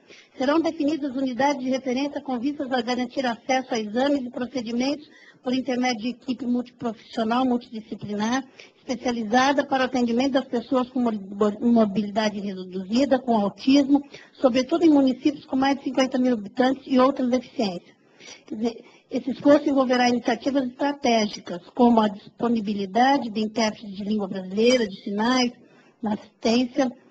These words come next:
para as pessoas com deficiência auditiva, enfim, eh, tá no Plano Nacional de Saúde. Então, eh, foi pro Plano Viver Sem Limites,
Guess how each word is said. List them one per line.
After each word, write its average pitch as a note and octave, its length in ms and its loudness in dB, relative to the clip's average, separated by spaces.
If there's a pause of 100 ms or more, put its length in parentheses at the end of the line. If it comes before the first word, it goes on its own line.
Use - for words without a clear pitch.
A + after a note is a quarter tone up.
(200)
para A3+ 200 0
as G#3+ 60 -6
pessoas B3 420 -2
com A#3+ 120 -4
deficiência A3+ 460 -2
auditiva, B3 480 -2
enfim, C#4+ 500 0 (360)
eh, C4 220 -6
tá D#4 180 -2
no F4 100 2
Plano F4+ 380 4
Nacional C4 460 4
de A#3 120 -12
Saúde. F#3 480 -2
Então, C#4 420 0 (380)
eh, A3 520 0
foi D#4+ 120 4
pro D#4+ 160 -4
Plano D#4+ 400 2
Viver B3+ 380 0
Sem B3+ 160 -2
Limites, A3+ 500 -4